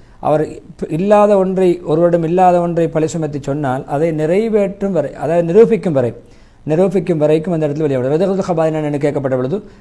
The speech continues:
நரகவாதிகளுடைய செயல் சலங்கள் என்று வேறு ஹதீஸில் வந்திருக்கிற அந்த பகுதி, அ, இணைந்து வருகிறது விளக்கமாக. அபூ தாவூத் ரஹிமஹுல்லாஹ் ரிவாயத்.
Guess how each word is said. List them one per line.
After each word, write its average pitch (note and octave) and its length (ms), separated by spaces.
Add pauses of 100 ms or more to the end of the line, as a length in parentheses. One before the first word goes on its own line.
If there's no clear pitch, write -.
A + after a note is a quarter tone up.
(120)
நரகவாதிகளுடைய D3 960
செயல் D3+ 400
சலங்கள் C#3+ 640 (220)
என்று C#3+ 180
வேறு C#3 140
ஹதீஸில் C3 220
வந்திருக்கிற B2+ 340
அந்த C#3 160
பகுதி, C#3 420 (520)
அ, B2+ 300
இணைந்து C#3+ 320
வருகிறது C3+ 300
விளக்கமாக. B2+ 520 (180)
அபூ C#3+ 200
தாவூத் D3+ 400
ரஹிமஹுல்லாஹ் C#3+ 420
ரிவாயத். A#2+ 260